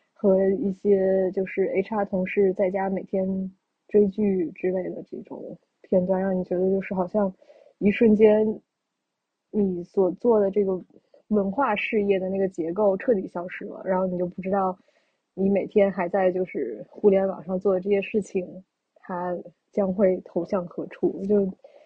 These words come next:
反正那个虚无，虚无感是早就开始了。嗯，对于我来讲，我也是，是因为我其实作为一个编辑，我的工作内容本来就是有很多弹性，就是它不是靠每个小时严-，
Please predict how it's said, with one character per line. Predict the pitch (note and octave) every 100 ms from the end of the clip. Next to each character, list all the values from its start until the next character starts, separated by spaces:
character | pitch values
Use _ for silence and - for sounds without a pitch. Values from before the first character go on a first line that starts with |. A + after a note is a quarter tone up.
| _
反 | G#3+
正 | A#3+
那 |
个 | D#4
虚 | - D4
无， | D#4 C#4 -
虚 | - - D4+
无 | D#4 A3
感 | A3 F3+ E3+
是 | G#3
早 | F#3+
就 | - F3+
开 | - F#3
始 | - -
了。 | - _ _ _ _ _ _ _ _ _ - _ -
嗯， | G3+ F#3+ G3 G3 G3 - _ _ - -
对 | B3+
于 | C4
我 | C4 G#3+
来 | G3+ G#3
讲， | G#3+ G#3 F#3
我 | G#3+
也 | G#3
是， | F#3+ G#3
是 | A3+
因 | G#3+
为 | G#3+
我 | A3 G3+ - _
其 | _ - G#3
实 | -
作 | G#3+ A3
为 | G#3+
一 |
个 | A3
编 | G#3+ A3+ A#3
辑， | A#3 G#3+
我 | F#3+
的 | E3+
工 | F#3+ A3+
作 | A3+
内 | A3
容 | G3 G3
本 | F#3+
来 | F3 F3
就 | G3 A#3
是 | - G3
有 | F#3+
很 | F#3+
多 | F3+ F#3
弹 | - F3
性， | - G3+ F#3 _ _ _ _
就 | -
是 | A3 A3+ G#3+ G3+ F#3+
它 | - G#3
不 | G3+
是 | B3
靠 | A3 A#3 G#3+
每 | F#3+ F3
个 | G3
小 | F#3+
时 | F#3 G3+
严-， | F#3